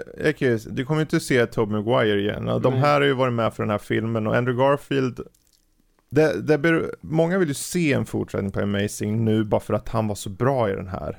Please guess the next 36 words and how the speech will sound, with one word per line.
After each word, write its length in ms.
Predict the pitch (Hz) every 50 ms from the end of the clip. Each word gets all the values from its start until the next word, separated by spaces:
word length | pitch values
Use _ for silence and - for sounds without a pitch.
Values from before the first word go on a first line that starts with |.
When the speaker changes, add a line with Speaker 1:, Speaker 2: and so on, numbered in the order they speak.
| - -
Speaker 1:
Han 140 | 131 123
var 80 | 139 165
nästan 320 | 180 165 - - 107 110
bäst, 300 | 98 120 127 - - - -
han 180 | 113 139 175
är 40 | 214
ju 60 | 170
bäst 640 | 123 104 - 143 160 139 - - - - - - - -
som 200 | - - 117 104
Spider-Man 560 | - - 117 131 156 156 - - - - -
nästan. 220 | - - - -
Jag 60 | 120
tycker 160 | - 180 180 180
han 120 | 143 123
är 40 | 123
mer, 400 | 120 123 143 175 190 185 170 - - - - - _
han 260 | _ - - 156 175 196
har 120 | 185 170
så 200 | 180 - - 208
mycket 220 | 214 190 - 151
mer 100 | 131 123
karisma 520 | 120 123 - 127 120 117 123 - - 127 123
än 100 | 117 107
Tom 220 | - - 110 107
Holland, 420 | 95 104 110 117 120 127 135 127 -
och 120 | - -
Tom 160 | - 120 113 101
Holland 360 | - 160 226 311 254 139 104
är 40 | 113
bra 420 | 117 139 160 - - - - - - _ _
i 60 | -
den 140 | - - 98
här. 180 | 101 - - -
Jättebra 680 | 117 110 135 165 - - - _ 131 117 135 175 175 131
är 40 | 120
han. 180 | 143 - -